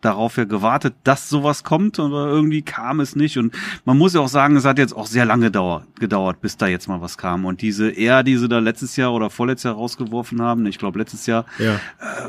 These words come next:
Speaker 1: war halt irgendwie wirklich irgendwie ein, ein fauler Kompromiss, ne, mit einer Speicherkarte und so ein Kram. Das war irgendwie, ich glaub, da haben sie einfach nur mal schnell was rausgeschossen, damit sie auch irgendwas haben.
Speaker 2: Mhm.
Speaker 1: Das hat jetzt sicherlich mehr Hand und Fuß,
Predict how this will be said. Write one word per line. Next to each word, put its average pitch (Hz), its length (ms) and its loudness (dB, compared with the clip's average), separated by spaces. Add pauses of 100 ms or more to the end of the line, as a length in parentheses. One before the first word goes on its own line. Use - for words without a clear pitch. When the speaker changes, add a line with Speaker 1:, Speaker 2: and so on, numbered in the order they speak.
(100)
Speaker 1:
war 120 420 2
halt 117 240 4
irgendwie 107 560 4
wirklich 104 300 -2
irgendwie 98 360 -2
ein, 95 280 0
ein 104 60 -2
fauler 98 360 2
Kompromiss, 87 640 -4
ne, 92 120 2
mit 101 140 4
einer 98 240 0
Speicherkarte 95 680 -2
und 90 100 -2
so 92 80 -4
ein 92 100 -2
Kram. 95 360 0 (360)
Das - 220 -6
war 101 220 2
irgendwie, 101 180 0
ich 95 120 -6
glaub, 98 180 -4
da 110 100 2
haben 110 140 4
sie 107 100 4
einfach 104 180 2
nur 110 120 4
mal 104 200 4
schnell 123 280 4
was 113 180 4
rausgeschossen, 113 640 0
damit 107 220 4
sie 113 100 0
auch 98 300 -2
irgendwas 104 560 -2 (560)
haben. 90 360 -4
Speaker 2:
Mhm. 131 220 -2 (460)
Speaker 1:
Das - 240 -4
hat 120 160 2
jetzt 120 160 0
sicherlich 110 420 2
mehr 113 300 4
Hand 147 160 2
und 139 140 2
Fuß, 156 520 -4